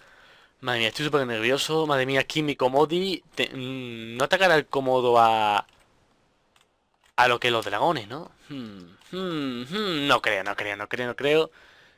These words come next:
Gren, Snake, eh, huevo de serpiente, no me interesa. Ahora sí, eso para comérmelo, si acaso. Esto por aquí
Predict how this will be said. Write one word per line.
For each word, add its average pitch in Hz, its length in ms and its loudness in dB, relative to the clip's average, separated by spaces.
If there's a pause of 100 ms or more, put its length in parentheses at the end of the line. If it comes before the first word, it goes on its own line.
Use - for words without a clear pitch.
(160)
Gren, 160 400 2
Snake, 170 720 0
eh, 123 360 0
huevo 143 240 0
de 156 80 0
serpiente, 131 520 -4
no 135 220 -8
me 151 60 -8
interesa. 135 640 -4
Ahora 123 120 -4
sí, 131 120 -10
eso 120 100 -12
para 120 100 -4
comérmelo, 123 380 -6
si - 140 -8
acaso. 190 360 -6 (800)
Esto 143 320 0
por 123 120 0
aquí 190 440 -6